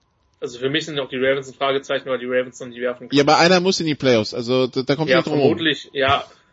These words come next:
Speaker 1: einer von den beiden. Bei den Browns bin ich halt jetzt gespannt, wie die sich fangen oder ob die irgendwie komplett auseinanderfallen.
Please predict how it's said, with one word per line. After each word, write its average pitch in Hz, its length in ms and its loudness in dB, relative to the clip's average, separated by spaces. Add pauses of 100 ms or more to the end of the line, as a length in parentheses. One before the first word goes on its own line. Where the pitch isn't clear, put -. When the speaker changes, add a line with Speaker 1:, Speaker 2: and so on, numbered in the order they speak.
(140)
Speaker 1:
einer 135 220 2
von 143 160 -4
den 135 140 -2
beiden. 143 260 4
Bei 131 60 2
den 127 140 -4
Browns 143 260 2
bin 151 100 -6
ich 135 80 -10
halt 143 140 2
jetzt 139 140 -8
gespannt, 143 300 -4
wie 139 80 -8
die 131 140 -4
sich 123 140 -8
fangen 151 180 4
oder 139 140 4
ob - 140 0
die 151 100 -2
irgendwie 143 160 -4
komplett 147 340 0
auseinanderfallen. 135 760 -2